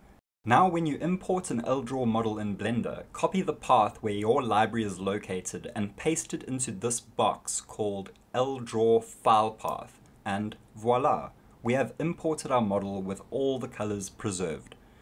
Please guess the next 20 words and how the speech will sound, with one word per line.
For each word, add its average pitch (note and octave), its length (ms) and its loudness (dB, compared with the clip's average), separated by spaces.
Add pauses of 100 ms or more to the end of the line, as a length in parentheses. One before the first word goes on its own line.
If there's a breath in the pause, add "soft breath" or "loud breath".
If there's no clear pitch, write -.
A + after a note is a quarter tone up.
(1500 loud breath)
As F#3+ 200 6
you A#3+ 100 0
can G#3+ 180 4
see, F3 340 0
there D3 200 4
are C3 60 6
still G3 360 0
some D#3 260 0
issues C3+ 460 -2
with A2+ 280 -2
importing C#3 600 0
some B2+ 400 4
models, F2+ 460 2
such - 320 0
as C#3 160 0
the A#2+ 100 0
minifigures G2+ 840 -2 (200)
and A2 220 0
these A2+ 200 -2
windows. G2 540 -4